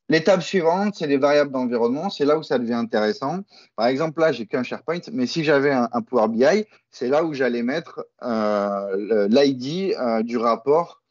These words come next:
euh, dans l'environnement de destination. Ce qui fait que si j'utilise l'application dans, dans l'autre environnement, bah, j'aurai le rapport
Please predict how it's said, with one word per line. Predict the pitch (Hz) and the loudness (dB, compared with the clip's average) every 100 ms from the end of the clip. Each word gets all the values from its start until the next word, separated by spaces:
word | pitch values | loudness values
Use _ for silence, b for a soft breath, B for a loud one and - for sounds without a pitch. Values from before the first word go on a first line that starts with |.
| b b b _ 110 | b b b _ -8
euh, | 104 | -6
dans | 104 127 | -2 0
l'environnement | 127 120 123 113 117 131 | 2 2 0 0 0 -2
de | 147 | -2
destination. | 135 131 131 123 127 113 - _ | -4 -4 -2 -2 -2 -6 -12 _
Ce | _ | _
qui | 92 | -2
fait | 139 | -2
que | 123 | -2
si | 135 | -4
j'utilise | 127 127 127 123 | -4 -4 0 2
l'application | 120 107 117 113 107 127 | 2 0 -2 -2 -2 -4
dans, | 107 98 | -4 -4
dans | 98 | -4
l'autre | 98 117 117 | -4 -4 -6
environnement, | 110 104 92 92 127 | -4 -2 -2 0 0
bah, | 139 107 | 2 0
j'aurai | 95 98 | 0 2
le | 117 | 2
rapport | 95 95 120 139 - | 2 0 0 0 -4